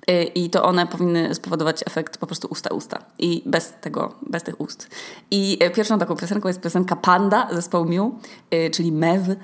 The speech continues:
e, mojego u-, najulubieńszego zespołu na świecie. I jak się wiąże w ogóle, e, jaka się wiąże z tą, z tą, e, z tą historią, e, znaczy z tym zespołem historia. Pierwsza niestety jest taka, że odwołali koncert, na który miałam,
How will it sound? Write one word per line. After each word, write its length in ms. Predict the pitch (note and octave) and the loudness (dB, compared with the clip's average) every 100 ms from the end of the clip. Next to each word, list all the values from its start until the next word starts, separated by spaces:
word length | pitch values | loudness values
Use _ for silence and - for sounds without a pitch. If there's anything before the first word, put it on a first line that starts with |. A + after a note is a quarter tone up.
| - - | -6 0
e, 120 | F3+ | 2
mojego 360 | F3+ F3+ E3 | 2 2 2
u-, 140 | E3+ F3+ | 2 2
najulubieńszego 600 | F#3+ G3 E3+ D#3+ E3 E3 | 2 2 2 2 0 -2
zespołu 260 | D#3+ - D3+ | -2 -2 0
na 80 | |
świecie. 260 | D3 F#3 B3+ | 0 0 -2
I 160 | B3 E3+ | -2 -2
jak 180 | F3+ | -2
się 140 | - F3 | 0 0
wiąże 440 | E3+ C#4 C#4 G3+ | 2 4 4 2
w 60 | D#3 | 0
ogóle, 540 | D3 D3+ C#3+ C#3+ - | 0 2 4 2 0
e, 80 | D3+ D3 D3 D3 D3+ - - - - - - _ _ _ _ - | 0 0 0 -2 -2 -6 -20 -20 -16 -16 -16 _ _ _ _ 0
jaka 220 | C4 D#4 | 2 4
się 100 | C#4 | 4
wiąże 300 | B3+ C4 A#3 | 6 6 4
z 60 | A#3+ | 4
tą, 200 | A3+ G#3 | 2 2
z 100 | - | 2
tą, 300 | G3+ G3 F#3+ | 2 2 2
e, 260 | - F3+ | 0 0
z 60 | F3+ | 0
tą 120 | F#3+ | 0
historią, 760 | F#3 - F#3+ E3+ E3+ E3 E3+ - | -2 -2 0 2 2 2 2 0
e, 280 | - - | -4 -2
znaczy 200 | E3 E3+ | 0 0
z 40 | E3+ | 0
tym 120 | F3+ | -2
zespołem 300 | F3 F3+ E3 | 0 0 0
historia. 540 | E3+ - - D3+ - - - - - - | -2 -2 0 0 -2 -10 -18 -20 -18 -4
Pierwsza 240 | G3+ G3+ | 0 2
niestety 260 | G3+ G3 F#3 | 2 2 0
jest 100 | F#3 | 0
taka, 180 | F#3 F3+ | 0 2
że 120 | F3 | 2
odwołali 400 | F3 F3+ F3+ E3+ | 2 2 2 2
koncert, 380 | - G3 F3 - | 0 0 0 0
na 100 | E3 | -2
który 280 | - - D#3+ | -2 -4 0
miałam, 400 | D#3+ D#3+ D#3 | 2 2 2